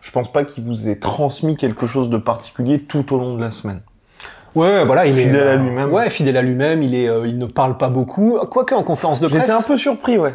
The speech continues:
Speaker 2: Ouais,
Speaker 1: J'étais un
Speaker 2: mais
Speaker 1: peu
Speaker 2: c'était
Speaker 1: surpris.
Speaker 2: bien, c'était bien parce
Speaker 1: Ouais.
Speaker 2: que il est pas sorti du personnage, il a pas commencé à faire, euh, des signes
Speaker 1: Ouais.
Speaker 2: comme ça, ni quoi que ce soit, tu vois, mais c'est simplement, bah, il a commencé à punchliner, il a commencé dans la conférence de presse à Charles Oliveira, il était en mode,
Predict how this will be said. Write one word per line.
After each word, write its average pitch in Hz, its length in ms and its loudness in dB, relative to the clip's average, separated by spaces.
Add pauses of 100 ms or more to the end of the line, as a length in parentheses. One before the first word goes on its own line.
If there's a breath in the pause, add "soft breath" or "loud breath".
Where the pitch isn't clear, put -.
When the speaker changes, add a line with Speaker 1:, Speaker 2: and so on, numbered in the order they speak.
Speaker 2:
Ouais, 196 140 -2
Speaker 1:
J'étais - 160 -2
un - 0 -
Speaker 2:
mais 156 60 2
Speaker 1:
peu 175 120 2
Speaker 2:
c'était 180 160 0
Speaker 1:
surpris. 247 180 2
Speaker 2:
bien, 147 280 -4
c'était 175 260 -2
bien 254 160 -6
parce 139 160 -4
Speaker 1:
Ouais. 151 80 0
Speaker 2:
que 139 60 -8 (560 loud breath)
il 165 160 2
est 165 40 2
pas 220 160 -2
sorti - 520 -4
du 175 100 -4
personnage, 180 640 -2
il 131 100 0
a 127 60 -2
pas 139 140 -4
commencé 147 480 -4
à 131 100 0
faire, 143 320 -2
euh, 117 60 -6
des 131 140 -4
signes 143 200 -4
Speaker 1:
Ouais. 143 80 2
Speaker 2:
comme 139 100 0
ça, 156 120 0
ni 117 80 -4
quoi 131 80 -2
que 127 60 -6
ce 165 80 0
soit, 220 160 -2
tu 202 100 -4
vois, 208 120 0
mais 180 200 2
c'est 190 160 -2
simplement, 147 500 -4
bah, 120 220 0
il 123 160 0
a 123 60 0
commencé 135 360 -2
à 123 60 -2
punchliner, 127 640 0
il 175 100 0
a 123 60 -2
commencé 131 420 -2
dans 139 80 2
la 120 60 0
conférence 131 340 -2
de 127 80 0
presse - 320 -4
à 113 160 0
Charles 127 240 0
Oliveira, 139 220 2
il 143 40 2
était - 100 -8
en 131 40 -2
mode, 147 220 0